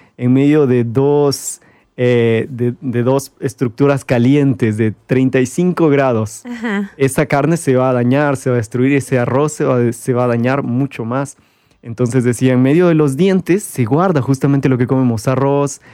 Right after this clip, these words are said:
Speaker 1: y va a quedarse calientito ahí y va a producirse más, más, más bacterias.
Speaker 2: Mm.
Speaker 1: Por eso es importante cuidar eso también a través del hilo dental.
Speaker 2: Exacto,
Speaker 1: Genial.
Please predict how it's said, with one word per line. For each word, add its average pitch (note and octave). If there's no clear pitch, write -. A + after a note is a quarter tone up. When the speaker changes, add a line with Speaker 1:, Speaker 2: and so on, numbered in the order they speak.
Speaker 1:
y C3
va B2+
a -
quedarse F3
calientito B2
ahí D#3
y F3
va C#3
a D3
producirse D#3+
más, B2
más, A#2
más A#2+
bacterias. A2
Speaker 2:
Mm. A3+
Speaker 1:
Por D#3
eso B2
es B2
importante B2
cuidar A#2
eso A2+
también A2+
a A2+
través A2
del G#2+
hilo G#2+
dental. G2+
Speaker 2:
Exacto, G3
Speaker 1:
Genial. A#2+